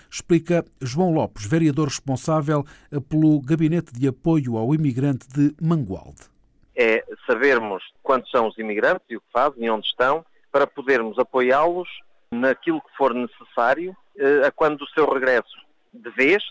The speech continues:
Speaker 2: digamos assim, ou também nas vezes que vêm a Portugal de férias, mas que vêm-se confrontados com a necessidade de resolver problemas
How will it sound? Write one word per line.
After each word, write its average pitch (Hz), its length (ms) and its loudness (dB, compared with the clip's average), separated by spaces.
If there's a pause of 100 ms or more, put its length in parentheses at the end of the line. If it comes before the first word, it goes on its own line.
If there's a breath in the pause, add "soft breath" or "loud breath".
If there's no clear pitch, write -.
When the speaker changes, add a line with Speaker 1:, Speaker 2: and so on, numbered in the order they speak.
Speaker 2:
digamos 113 340 -2
assim, 190 320 -8 (120)
ou 190 240 4
também 131 560 0 (360 soft breath)
nas 135 520 0
vezes 147 420 0
que - 80 -20
vêm 123 380 0
a - 20 -6
Portugal 113 580 -2 (360)
de - 200 -20
férias, 120 460 2 (340)
mas 143 340 0
que 170 420 0 (260)
vêm-se 147 300 0
confrontados 143 680 0
com 151 160 2
a 143 40 2
necessidade 147 640 -2
de 139 100 -6
resolver 139 500 0
problemas 135 640 0